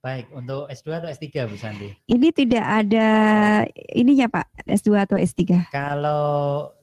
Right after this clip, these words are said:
Speaker 1: secara umum adalah letter of acceptance ya dari, eh, bisa fakultas atau international office, biasanya fakultas masing-masing.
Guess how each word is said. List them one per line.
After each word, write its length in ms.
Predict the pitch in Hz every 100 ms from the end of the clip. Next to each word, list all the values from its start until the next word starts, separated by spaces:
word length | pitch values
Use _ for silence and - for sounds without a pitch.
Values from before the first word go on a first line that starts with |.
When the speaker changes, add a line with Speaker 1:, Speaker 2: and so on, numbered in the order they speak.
| _
Speaker 1:
secara 480 | - - 143 143 151
umum 400 | 143 139 165 170 170 - _ _
adalah 560 | 131 120 117 139 143 120 120
letter 240 | 123 - -
of 160 | 120
acceptance 640 | - - 117 - 107 113 -
ya 160 | 101
dari, 560 | 101 98 95 104 104 104 - _ _ _ _ _ _
eh, 240 | 113 110 104
bisa 240 | 107 113
fakultas 560 | 104 107 107 110 143 120
atau 160 | 117
international 480 | 113 110 104 - 107
office, 320 | 104 - -
biasanya 320 | 110 107 123
fakultas 480 | 123 117 110 113 110
masing-masing. 640 | 104 - 101 92 - 98